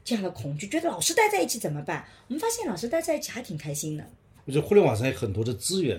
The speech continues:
Speaker 2: 给我们，
Speaker 1: 嗯。
Speaker 2: 比方说有很多学习的资源。
Speaker 1: 嗯。
Speaker 2: 比方说原-，我去，我去读古诗、读唐诗，
Speaker 1: 嗯。嗯。
Speaker 2: 其实网上很多有名的教授，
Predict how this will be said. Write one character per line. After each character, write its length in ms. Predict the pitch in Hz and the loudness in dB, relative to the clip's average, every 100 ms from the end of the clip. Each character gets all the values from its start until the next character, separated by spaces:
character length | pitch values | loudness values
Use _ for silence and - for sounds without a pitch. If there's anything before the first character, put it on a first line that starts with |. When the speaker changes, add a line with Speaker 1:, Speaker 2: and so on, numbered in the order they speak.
| - | -4
Speaker 2:
给 80 | 131 | 0
我 40 | |
们， 140 | 107 107 | 2 2
Speaker 1:
嗯。 20 | |
Speaker 2:
比 80 | 110 | 4
方 140 | 147 | 4
说 100 | 151 | 4
有 80 | 196 | 2
很 120 | 139 | 4
多 100 | 131 | 2
学 260 | - - 120 | 2 4 4
习 160 | - | 4
的 80 | 107 | 0
资 200 | 95 104 | -2 -4
源。 120 | 95 - | -8 -4
Speaker 1:
嗯。 240 | 226 175 - | -2 -2 -6
Speaker 2:
比 80 | - | 0
方 60 | 147 | 4
说 100 | 180 | 6
原-， 240 | 147 156 135 | 6 6 4
我 80 | 123 | -4
去， 140 | - | -4
我 140 | 151 120 | -2 0
去 320 | 156 151 123 - - _ 117 | 2 2 2 -6 -20 _ 0
读 160 | 139 165 | 2 2
古 160 | 123 | 0
诗、 320 | 98 - 147 156 - | -2 0 2 0 -4
读 120 | - | -4
唐 240 | 214 127 147 | -2 0 0
诗， 240 | - 185 190 - | 4 4 2 -2
Speaker 1:
嗯。 180 | 226 165 | -4 -2
嗯。 20 | |
Speaker 2:
其 120 | 233 | 2
实 40 | |
网 160 | 240 151 | 4 6
上 140 | 202 | 6
很 180 | - 131 | 4 2
多 280 | 110 151 170 | 6 6 6
有 180 | 139 101 | 4 4
名 140 | 95 | 4
的 80 | 139 | 2
教 200 | - 170 | 6 4
授， 240 | 151 120 | 6 2